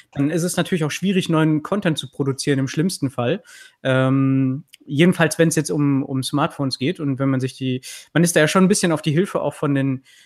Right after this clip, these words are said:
von den Unternehmen angewiesen und, äh, da bin ich auch sehr froh, dass ich das Glück habe, dass das ein oder andere Unternehmen mir auch mal ein Testgerät zur Verfügung stellt, damit ich das mal ausprobieren kann.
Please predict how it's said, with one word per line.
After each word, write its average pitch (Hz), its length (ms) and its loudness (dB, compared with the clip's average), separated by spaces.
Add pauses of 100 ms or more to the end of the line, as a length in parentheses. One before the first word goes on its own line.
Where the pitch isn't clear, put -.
(120)
von 143 240 -2
den 143 140 0
Unternehmen 147 520 0
angewiesen 131 600 -2
und, 135 340 -2
äh, 127 320 -2
da 127 80 -2
bin 147 140 2
ich - 100 -2
auch 147 100 -2
sehr 139 180 0
froh, 175 200 0
dass 151 140 2
ich 135 80 -4
das - 180 -8
Glück 175 220 0
habe, 147 180 2
dass 143 240 -4 (240)
das 143 120 -8
ein 175 180 2
oder 160 140 4
andere 160 180 4
Unternehmen 156 340 4
mir 151 100 0
auch 151 80 2
mal 151 120 4
ein 135 60 0
Testgerät 147 580 -4
zur 139 100 -8
Verfügung 147 400 -2
stellt, 131 220 -4
damit 131 140 -2
ich - 20 -14
das - 160 -8
mal 131 60 -8
ausprobieren 127 500 -6
kann. 147 320 -4